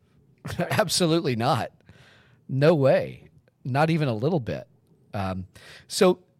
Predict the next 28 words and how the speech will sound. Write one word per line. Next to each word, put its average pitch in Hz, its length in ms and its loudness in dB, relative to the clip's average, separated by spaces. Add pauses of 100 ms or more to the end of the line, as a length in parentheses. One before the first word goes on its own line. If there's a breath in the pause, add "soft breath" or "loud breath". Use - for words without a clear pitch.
so - 200 0
I 165 80 6
think 233 220 -2
that 180 160 -4
that's, 170 320 2 (180)
and, 156 280 0
and 147 160 -2
that 160 200 2
comes 233 380 -2
from, 123 440 -2 (840)
I've, 113 240 -2
I, 135 200 2
maybe 139 320 2
we've 156 200 2
all, 143 240 6
maybe 127 440 -2
I'm 131 160 0
the 127 100 0
only 113 140 0
one 107 100 -2
who's 95 160 -8
had 92 220 -4
this, 117 180 -4
but - 160 -6 (560 loud breath)
I've 117 240 2
had 131 240 2
a 165 60 0
kid 156 500 -2